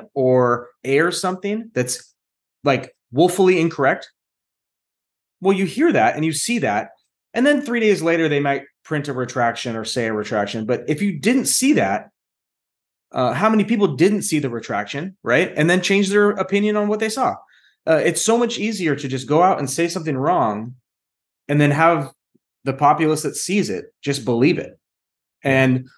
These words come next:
uh, maybe that's a tactic. You know, that, that might be Robert Armstrong's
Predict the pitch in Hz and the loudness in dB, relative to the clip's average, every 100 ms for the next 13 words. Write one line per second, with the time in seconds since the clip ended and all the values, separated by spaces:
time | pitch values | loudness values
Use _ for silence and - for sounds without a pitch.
0 | _ _ _ _ - - 151 165 208 208 | _ _ _ _ -8 -6 2 4 6 4
1 | 208 202 190 226 - - _ 135 151 160 | 2 0 0 -2 -6 -12 _ 0 2 2
2 | 147 151 - 160 156 165 160 147 196 185 | 2 0 0 -2 0 -2 -2 -4 -2 0
3 | 156 170 170 170 175 185 185 | 2 0 -2 -6 -6 -6 -6